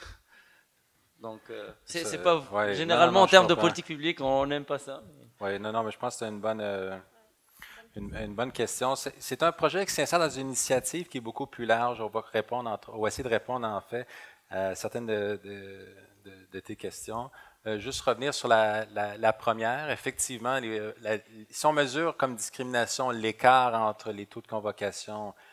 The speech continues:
Speaker 2: sans la mention, avec la mention. Euh, l'écart le plus important, c'est clairement pour les postes de secrétaire, mais il n'y a pas vraiment de différence entre commis comptable et réceptionniste.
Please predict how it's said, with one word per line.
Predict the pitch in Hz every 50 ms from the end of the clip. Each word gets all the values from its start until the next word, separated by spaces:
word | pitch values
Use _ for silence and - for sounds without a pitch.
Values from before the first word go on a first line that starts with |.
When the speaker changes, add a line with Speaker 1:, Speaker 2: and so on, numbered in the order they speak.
| - - _ _ -
Speaker 2:
sans | - - - 117
la | 117 117
mention, | 117 110 107 101 - - 120
avec | 110 107 101 113 110 -
la | 107 101
mention. | 101 98 95 - - - 110 120 131 147 156 - - - - - - _ _ _ _ -
Euh, | 101 104
l'écart | 107 117 117 - 143 147
le | 143 127
plus | - 127 113 123
important, | 120 - 117 110 - 151 143
c'est | - - 123
clairement | - - 117 120 135 135
pour | - 127
les | 117 110
postes | - 127 123 117
de | 98 90
secrétaire, | - - 113 - - 107 101 - 147 165 190
mais | 175 151
il | 135
n'y |
a | 127
pas | - 165 175
vraiment | 143 131 131 139
de | 131 117
différence | 104 - - - 104 107 117 113 - 113
entre | 104 - 107 101
commis | - - 107 104 107 101
comptable | - - 101 92 - - 107 107 101
et | 95
réceptionniste. | 90 92 92 - - 95 - - - - 92 90 92 101 127 147 - - - - -